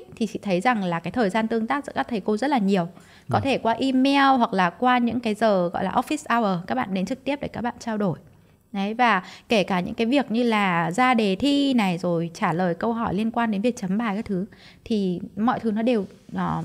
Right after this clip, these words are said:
Speaker 1: đòi hỏi cái sự, ờ, chỉn chu, tỉ mẩn và dành rất là nhiều thời gian của thầy cô. Thì, ờ,
Speaker 2: Vâng.
Speaker 1: đấy là một cái mà chị nghĩ rằng là chị, ờ, đã học hỏi được và vận dụng khá nhiều vào cái công việc hiện tại.
Speaker 2: Vâng, chắc là để mà có thể làm được chỉn chu như vậy, em tin rằng là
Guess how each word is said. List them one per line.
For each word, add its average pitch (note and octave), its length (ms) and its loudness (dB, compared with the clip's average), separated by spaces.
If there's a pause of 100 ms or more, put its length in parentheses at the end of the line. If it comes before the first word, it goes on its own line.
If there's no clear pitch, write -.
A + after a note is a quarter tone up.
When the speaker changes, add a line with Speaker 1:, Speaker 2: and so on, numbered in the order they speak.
Speaker 1:
đòi F3+ 160 0
hỏi F3 240 -2
cái E3+ 100 -4
sự, - 340 -4
ờ, D#3 180 -4
chỉn F3 220 -2
chu, A#3+ 340 -2 (160)
tỉ F#3+ 120 -2
mẩn F3 340 -2
và D3+ 200 -2 (280)
dành F#3+ 220 -2
rất B3 120 -2
là C#4+ 100 0
nhiều G3 180 -2
thời F3+ 180 -2
gian A3 220 -4
của F#3 120 -6
thầy G#3 180 -6
cô. A3 200 -4 (480)
Thì, F#3+ 180 0
ờ, F#3 60 2
Speaker 2:
Vâng. F3+ 80 0
Speaker 1:
đấy F3+ 100 0
là A#3 120 2
một G#3+ 200 0
cái E3+ 200 -2
mà A3+ 140 -2
chị - 280 -8
nghĩ F#3+ 160 -6
rằng G3+ 220 -2
là E3+ 180 -4
chị, - 360 -8
ờ, E3 140 -6 (120)
đã - 80 -6
học A3 220 -4
hỏi F3+ 180 -6
được F3 220 -6
và E3+ 80 -10
vận F#3+ 200 -8
dụng G3+ 200 -6
khá F3 180 -8
nhiều A#3 280 0
vào F#3 160 -8
cái F3+ 100 -10
công A3 220 -8
việc G#3+ 100 -10
hiện G3 180 -12
tại. G3+ 140 -10 (500)
Speaker 2:
Vâng, G#2+ 240 -2 (420)
chắc G3+ 180 -4
là A2 320 -4
để G2 240 -2
mà F2 200 -10
có F#2+ 140 -12
thể C3 280 -6
làm F2+ 300 -6
được F2+ 140 -8 (360)
chỉn G#2 180 -4
chu C3 120 2
như B2 140 2
vậy, C#3 140 0 (460)
em A#2+ 180 -4
tin D#3+ 180 4
rằng G#2+ 180 -4
là F2 300 -8